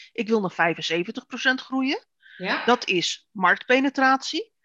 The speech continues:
Speaker 2: Absoluut.
Speaker 1: Maar op het moment dat ik zeg van, ik wil naast leerkrachten van groep één,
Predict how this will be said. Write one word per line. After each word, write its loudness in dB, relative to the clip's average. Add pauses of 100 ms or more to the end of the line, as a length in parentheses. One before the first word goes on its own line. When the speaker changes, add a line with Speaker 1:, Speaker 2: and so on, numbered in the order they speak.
(260)
Speaker 2:
Absoluut. -16
Speaker 1:
Maar 2
op 4
het 4
moment 6
dat -2
ik -4
zeg 2
van, -6
ik -4
wil 4
naast 6
leerkrachten 0
van -4
groep -10
één, 0